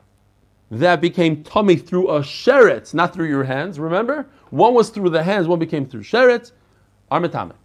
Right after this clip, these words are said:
By the way, somebody sent it, I forgot the guy's name, I wrote, I printed it, I forgot where I put it. He sent me this whole list, he, he did it for Hatzalah,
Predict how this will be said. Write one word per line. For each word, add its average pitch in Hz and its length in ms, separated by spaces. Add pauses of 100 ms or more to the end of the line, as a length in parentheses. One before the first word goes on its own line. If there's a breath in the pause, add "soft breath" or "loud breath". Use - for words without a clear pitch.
(260)
By 190 100
the 240 60
way, 185 160
somebody 247 260
sent 214 220
it, 214 40
I 170 60
forgot 208 300
the 208 80
guy's 202 200
name, 180 240
I 156 80
wrote, 190 300
I 156 120 (280)
printed 269 300
it, 202 100
I 160 60
forgot 196 340
where 185 100
I 170 40
put 180 180
it. 208 160 (220 soft breath)
He 170 100
sent 226 260
me 214 60
this 185 160
whole 175 220
list, 262 320
he, 151 320
he 139 160
did 226 180
it 240 40
for 185 120
Hatzalah, 208 540